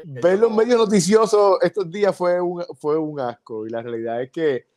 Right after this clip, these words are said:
Speaker 2: no, y ver, y ver cómo, eh, estos, estos hedge funds pedían regulación ahora.
Speaker 1: Sí, el, el, ¿y quién va a hacer la regulación?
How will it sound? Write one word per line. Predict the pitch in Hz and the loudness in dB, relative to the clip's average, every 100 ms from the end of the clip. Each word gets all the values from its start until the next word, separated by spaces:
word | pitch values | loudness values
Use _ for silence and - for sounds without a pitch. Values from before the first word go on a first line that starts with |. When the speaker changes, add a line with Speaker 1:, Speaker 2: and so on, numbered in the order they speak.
| _ - | _ -4
Speaker 2:
no, | 165 254 - _ - | 0 0 0 _ -12
y | 196 | -10
ver, | 131 170 247 269 - | -4 -2 -2 -8 -10
y | 185 | -8
ver | 147 175 160 - | -4 -4 -4 -6
cómo, | 247 247 269 269 - _ _ _ _ _ _ _ _ | -8 -6 -8 -8 -12 _ _ _ _ _ _ _ _
eh, | 185 180 165 151 _ _ _ - | -10 -8 -10 -12 _ _ _ -10
estos, | 185 190 226 226 214 196 - | -10 -6 -4 -2 -2 -4 -10
estos | 170 - 202 | -10 -6 -4
hedge | 226 240 - | -2 -4 -2
funds | 190 165 - - _ _ _ | 0 -2 -6 -20 _ _ _
pedían | 196 185 165 214 247 | 0 2 2 0 0
regulación | 247 226 180 135 175 226 240 160 160 | -2 0 0 0 -2 2 0 -2 -4
ahora. | 165 196 226 170 127 _ _ _ _ _ _ _ _ _ _ _ | -2 -2 -2 -4 -6 _ _ _ _ _ _ _ _ _ _ _
Speaker 1:
Sí, | _ 170 240 247 135 - | _ -20 -20 -20 _ -10
el, | 143 - | -10 -6
el, | 151 - | -8 -8
¿y | 165 | _
quién | - 196 | -12 -6
va | |
a | 208 | -6
hacer | 208 190 | -6 -10
la | |
regulación? | 180 180 156 - 135 135 123 113 113 | -10 -8 -6 -6 -8 -12 -14 -16 _